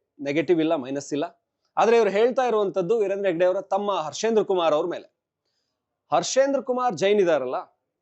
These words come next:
ಧರ್ಮಸ್ಥಳ ಸುಲಲಿತವಾಗಿ ನಡಿಬೇಕು ಅಂದ್ರೆ ಅದಕ್ಕೆ ಕಾರಣ ಹರ್ಷೇಂದ್ರ ಕುಮಾರ್ ಜೈನ್ ಅಂತ ಅಲ್ಲಿ ಧರ್ಮಸ್ಥಳದವ್ರು ಹೇಳ್ತಾರೆ. ಇಲ್ಲಿ ನೀವು ಗಮನಿಸಬೇಕಾದಂತ ಒಂದು ವಿಚಾರ ಇದೆ. ಗಿರೀಶ್ ಮಠಣ್ಣವರೆಲ್ಲ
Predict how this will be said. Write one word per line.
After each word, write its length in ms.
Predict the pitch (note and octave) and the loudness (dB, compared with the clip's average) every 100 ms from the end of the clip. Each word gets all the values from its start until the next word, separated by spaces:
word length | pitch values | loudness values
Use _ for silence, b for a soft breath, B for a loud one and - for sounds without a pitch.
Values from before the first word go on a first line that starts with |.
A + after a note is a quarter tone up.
| - C3+ | -10 0
ಧರ್ಮಸ್ಥಳ 640 | F#3 A3+ C4+ - B3 A#3 B3+ C4+ - _ _ _ _ _ _ _ _ _ _ | 0 2 -2 -4 -2 0 0 -2 -10 _ _ _ _ _ _ _ _ _ _
ಸುಲಲಿತವಾಗಿ 800 | - G#3+ C#4+ C#4+ C#4+ C4+ C4 A#3+ | 2 4 6 4 2 2 2 2
ನಡಿಬೇಕು 500 | F#3 F#3 A#3 A#3+ A3+ | 2 4 4 2 0
ಅಂದ್ರೆ 140 | A#3 | -2
ಅದಕ್ಕೆ 240 | G#3 A3 B3+ | 0 -2 -2
ಕಾರಣ 300 | A3 A3+ C4 | 0 0 0
ಹರ್ಷೇಂದ್ರ 400 | A3+ - A3+ A3 G#3 - | -2 -2 -2 -2 -4 -6
ಕುಮಾರ್ 260 | F3+ F#3+ D#3 | 0 0 2
ಜೈನ್ 240 | F#3 F3+ | 2 2
ಅಂತ 200 | E3 D3+ | 0 0
ಅಲ್ಲಿ 480 | G3+ F3+ F#3 - _ C3+ | 2 4 2 0 _ -4
ಧರ್ಮಸ್ಥಳದವ್ರು 720 | E3+ A#3 C4+ B3+ A3+ A3+ F#3+ | -2 0 -2 0 2 2 0
ಹೇಳ್ತಾರೆ. 460 | D#3+ A#2+ A2 - _ _ _ _ _ _ _ _ - | -2 -2 -10 -16 _ _ _ _ _ _ _ _ 2
ಇಲ್ಲಿ 180 | A3+ C4 | 4 6
ನೀವು 160 | B3 | 4
ಗಮನಿಸಬೇಕಾದಂತ 680 | F3+ G#3 B3+ G3 A#3+ A#3+ A3+ | 4 0 0 -2 -2 -2 -2
ಒಂದು 260 | G#3+ F3+ G#3+ | 0 0 0
ವಿಚಾರ 280 | G#3+ G#3 F#3 | 0 0 0
ಇದೆ. 560 | E3 D3+ A#3 A#3 - _ _ _ | 0 0 -2 -4 -18 _ _ _
ಗಿರೀಶ್ 300 | E3+ C4+ B3+ | 2 2 2
ಮಠಣ್ಣವರೆಲ್ಲ 1000 | A#3 A3+ B3+ B3 A#3 G#3 A3 F3 F3+ G#3+ | -2 -2 0 2 4 4 4 4 2 -4